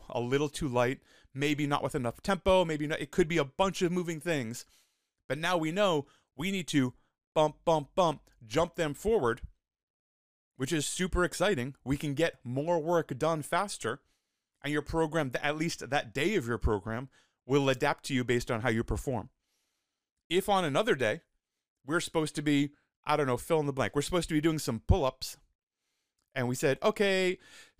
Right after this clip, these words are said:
do eight pull-ups as fast as you can." And the feedback is, "I could only do three pull-ups." Okay, now we know. That's, frankly, a mistake in programming on our part, and that is something we would say to the person.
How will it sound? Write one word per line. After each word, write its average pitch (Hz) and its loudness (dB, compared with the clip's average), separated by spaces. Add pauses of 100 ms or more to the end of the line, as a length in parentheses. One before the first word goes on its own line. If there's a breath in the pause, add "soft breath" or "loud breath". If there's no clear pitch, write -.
do 202 0
eight - -6
pull-ups 190 4
as 156 -8
fast 160 0
as 139 -8
you 143 -6
can." 117 -4 (720)
And 131 0
the 135 -2
feedback 143 -2
is, 123 0
"I 113 2
could 113 -2
only 107 0
do 101 0
three - -4
pull-ups." - -4 (1800)
Okay, 190 4
now 147 2
we 156 2
know. 196 2 (240)
That's, 180 -2 (540)
frankly, 175 0
a 139 0
mistake 147 0
in 127 0
programming 147 0
on 165 -2
our 170 0
part, 208 0 (640)
and 135 0
that 147 2
is 143 2
something 143 -2
we 143 0
would 135 2
say 135 0
to 147 0
the 120 2
person. 127 0